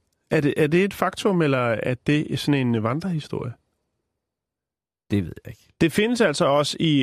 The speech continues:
Speaker 1: øh, en tysk by, hvor man
Speaker 2: Ja.
Speaker 1: har gjort det samme. Så det er ikke første gang, men det giver jo alligevel nogle muligheder. Jeg kan huske, der var på et tidspunkt noget omkring, øh, nogen, der havde trukket en ledning. Det var så ikke et, et rør, men mere sådan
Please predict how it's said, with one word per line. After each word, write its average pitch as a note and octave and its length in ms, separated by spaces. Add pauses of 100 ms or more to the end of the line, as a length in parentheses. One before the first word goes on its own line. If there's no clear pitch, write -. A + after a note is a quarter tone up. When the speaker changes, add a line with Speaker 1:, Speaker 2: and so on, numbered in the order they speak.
Speaker 1:
øh, A#2 100
en D3+ 80
tysk B3 260
by, A2 200 (680)
hvor C#3+ 100
man B2+ 120
Speaker 2:
Ja. B2 40
Speaker 1:
har A2+ 80
gjort A#2+ 180
det C3+ 80
samme. G2 300 (1200)
Så - 120
det C3 60
er B2+ 40
ikke F3+ 140
første A3 460
gang, A#2 200 (1000)
men B2+ 160
det A#2+ 160
giver E3+ 180
jo G#3 100
alligevel C#3+ 240
nogle B2 160
muligheder. A#2 300
Jeg D#3+ 80
kan E3+ 60
huske, G3 160
der G3+ 60
var E3 100
på E3 120
et - 40
tidspunkt D3+ 440
noget D3 280 (640)
omkring, C3 540
øh, G#2+ 600
nogen, C3 340
der C#3+ 80
havde A#2 180
trukket B2 380
en A#2 80
ledning. A#2+ 440 (600)
Det C3 100
var B2+ 80
så B2 180
ikke A2+ 240
et, A2 100
et G#2+ 220
rør, A2 240
men B2 200
mere A#2 240
sådan A#2 160